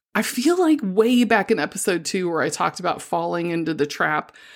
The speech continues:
of, you know, "Oh, this will look good," or "How this looks on your resume," or "How this or that." Like, at this point, there was such little information. Like, nobody had gotten a positive test, like, whatever it was.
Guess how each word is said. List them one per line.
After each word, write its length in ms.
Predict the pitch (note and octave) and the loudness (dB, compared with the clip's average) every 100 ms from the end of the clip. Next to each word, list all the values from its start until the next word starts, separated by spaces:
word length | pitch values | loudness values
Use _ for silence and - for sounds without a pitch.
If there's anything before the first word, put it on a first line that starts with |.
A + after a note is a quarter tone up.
| - _ | -20 _
of, 340 | - D#3 D#3+ F3 | 0 0 0 -2
you 100 | D#3 | -2
know, 160 | G2+ | 0
"Oh, 120 | - G#3+ | 2 2
this 180 | A3 | 4
will 180 | G#3+ G3+ | 2 4
look 200 | A3 A3 | 2 2
good," 480 | G3+ F3+ E3+ E3 D3 | 0 2 2 4 2
or 100 | C3+ | 0
"How 160 | - G3+ | -2 0
this 220 | G3 G#3 | 0 -2
looks 180 | G3 G3 | -4 -2
on 100 | F#3 | 0
your 120 | F3+ | 0
resume," 480 | F3+ E3+ E3 D3 D3 | -2 -2 -4 -4 -4
or 80 | |
"How 200 | C#3+ G3 | -4 -4
this 240 | F3+ F#3 - | -2 -4 -4
or 60 | |
that." 300 | F3 D#3 - - - - - | -2 -2 -2 -12 -20 -20 0
Like, 260 | A3+ - | 2 4
at 260 | B3+ A#3+ A3 | 2 2 0
this 280 | C#4+ F4 - | 0 2 -2
point, 540 | - G#3 G#3 A#3 B3 - | 0 2 2 0 -2 -8
there 220 | G#3+ G#3 | 0 2
was 220 | G#3 G3+ | 2 -4
such 480 | - - A#3+ A3 - | -4 -2 0 0 0
little 440 | G#3+ G#3+ A3 G3+ - A#3 - _ - | 0 4 4 2 -2 -10 -12 _ 0
information. 720 | A3 A3 F#3+ F3 D#3 D#3+ D3+ | 0 2 0 0 0 -4 -2
Like, 180 | E3+ E3 | -2 0
nobody 340 | G3 G3 G3+ | 2 4 2
had 100 | G3 | 2
gotten 240 | F3+ F#3 F#3 | 2 2 0
a 60 | |
positive 500 | - F3 F3+ F3+ F3+ | 0 0 0 -2 -4
test, 640 | - F3 E3+ E3+ E3 E3 - | 0 4 4 4 0 -2 -2
like, 220 | C#3+ C#3 | -4 -2
whatever 500 | E3 E3+ E3 D#3+ D#3+ | -2 -2 -2 -2 -2
it 60 | C3+ | 0
was. 440 | D#3+ D3+ D3+ | 0 2 2